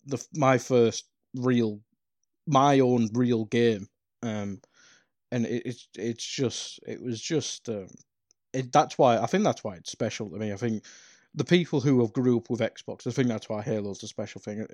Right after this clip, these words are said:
It, Halo four and five can be as shit as the one. I'll buy, I'll buy it. <laughs> I'll buy the new one. Could be, could have the worst reviews ever. I'll buy it. I mean, I bought Anthem, for fuck's sake. <laughs> Uh, so yeah, so Halo's got a real special place.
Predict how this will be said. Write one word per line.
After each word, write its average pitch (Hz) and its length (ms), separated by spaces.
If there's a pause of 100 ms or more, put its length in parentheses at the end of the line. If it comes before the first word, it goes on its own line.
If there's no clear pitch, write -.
(120)
It, - 100 (120)
Halo 143 360
four 120 320
and 107 100
five 107 280
can 110 120
be 113 100
as 107 80
shit - 260
as 95 80
the 113 80
one. 110 180
I'll 117 140
buy, 107 260
I'll 120 160
buy 104 240
it. 95 260
<laughs> - 40
I'll 160 100
buy 127 240
the 113 220
new 117 180
one. 104 160 (420)
Could 147 140
be, 143 120
could 147 180
have 135 100
the 135 80
worst 131 340
reviews 117 300
ever. 104 200
I'll 113 120
buy 104 220
it. 98 140
I - 40
mean, 127 140
I 135 80
bought 110 280
Anthem, 113 300
for - 260
fuck's - 120
sake. 202 1160
<laughs> - 40
Uh, 131 320 (300)
so 151 120
yeah, 123 240
so 120 240
Halo's 131 400
got 110 160
a 110 40
real 110 260
special 113 420
place. 107 420